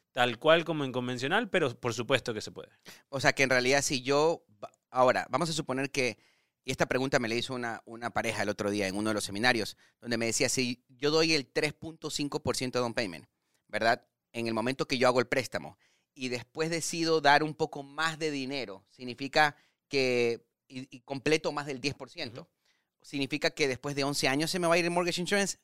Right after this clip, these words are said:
Speaker 1: Excelente pregunta. Eh, y la respuesta es, de acuerdo a los, a la, a los guidelines que estamos viendo nosotros aquí, la respuesta sería no.
Speaker 2: No, claro.
Speaker 1: Eh, no importa si tú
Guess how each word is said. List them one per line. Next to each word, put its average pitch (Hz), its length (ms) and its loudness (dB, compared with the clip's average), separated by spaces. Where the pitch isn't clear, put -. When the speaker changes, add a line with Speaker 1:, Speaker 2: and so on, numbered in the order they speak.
Speaker 1:
Excelente 131 520 4
pregunta. 113 560 4
Eh, 113 320 4
y 120 60 2
la 120 120 6
respuesta 120 360 2
es, 147 160 -4
de 123 80 6
acuerdo 135 320 6
a 131 40 8
los, 123 180 2
a 123 80 0
la, 117 160 4
a 117 40 4
los 117 180 2
guidelines 139 400 4
que 117 80 -6
estamos 127 300 -4
viendo 123 220 -2
nosotros 107 380 -4
aquí, 135 320 -4
la 110 140 -8
respuesta - 360 -14
sería 98 300 -4
no. 104 300 -8
Speaker 2:
No, 107 280 -4
claro. 101 300 2
Speaker 1:
Eh, 101 280 -2
no 120 100 2
importa 143 500 6
si 113 160 0
tú 135 480 0